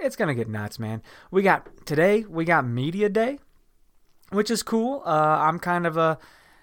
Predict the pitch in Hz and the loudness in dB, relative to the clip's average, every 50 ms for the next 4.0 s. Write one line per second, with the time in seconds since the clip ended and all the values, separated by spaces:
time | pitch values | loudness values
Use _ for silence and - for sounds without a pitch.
0 | _ _ - 170 160 135 135 151 147 139 143 127 135 135 127 117 - 131 131 139 | _ _ -4 -2 0 2 2 2 0 0 -2 -4 -8 -8 -8 -8 -10 -12 -16 -14
1 | - 147 143 147 151 151 151 156 147 - - 185 160 156 156 151 156 147 156 180 | -8 -4 -2 -2 2 4 4 4 4 6 8 10 10 10 8 6 4 6 6 6
2 | 170 - - 143 147 147 139 139 139 139 139 160 156 - 139 131 - - 135 127 | 4 4 6 6 8 8 8 6 4 4 4 2 2 0 -4 -4 0 4 4 4
3 | 120 - 151 156 131 127 131 120 - 131 120 113 117 139 139 123 131 127 131 131 | 4 4 -2 -4 -4 -4 -6 -4 -4 -4 -4 -2 0 0 2 4 6 6 4 4